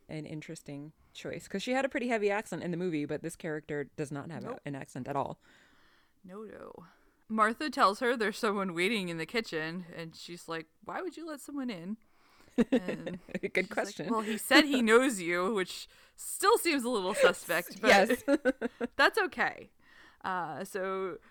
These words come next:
Speaker 2: Catherine goes in and finds Daniel fondling her knickknacks. Uh,
Speaker 1: <laughs> Yep.
Speaker 2: and she is very pleasantly surprised to see him since she still thought he was on Abydos.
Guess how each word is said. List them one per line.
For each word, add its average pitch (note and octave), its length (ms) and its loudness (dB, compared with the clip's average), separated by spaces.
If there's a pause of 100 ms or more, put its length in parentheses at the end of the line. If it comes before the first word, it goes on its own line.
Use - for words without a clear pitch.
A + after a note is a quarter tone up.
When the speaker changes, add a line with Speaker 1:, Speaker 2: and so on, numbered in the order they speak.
(180)
Speaker 2:
Catherine C#4 340 2
goes B3 280 2
in G3 320 0
and F3+ 520 -4
finds F#3+ 420 0
Daniel A3 520 -2
fondling G#3+ 500 0
her B3+ 140 -2
knickknacks. F#3+ 800 -4 (560)
Uh, G4+ 260 6
Speaker 1:
<laughs> - 60 -10 (3250)
Yep. F4 200 -4 (440)
Speaker 2:
and C#4 180 -4
she D#4+ 180 -2
is C4+ 240 -4 (280)
very F4+ 320 0
pleasantly C#4 640 0
surprised C4 520 2
to B3+ 100 -6
see D4+ 240 0
him B3 260 4
since A#3+ 240 -6
she D#4 180 -4
still C4 260 0
thought G#3+ 280 6
he A3+ 140 -2
was G#3 260 4
on F#3 200 4
Abydos. F#3+ 920 4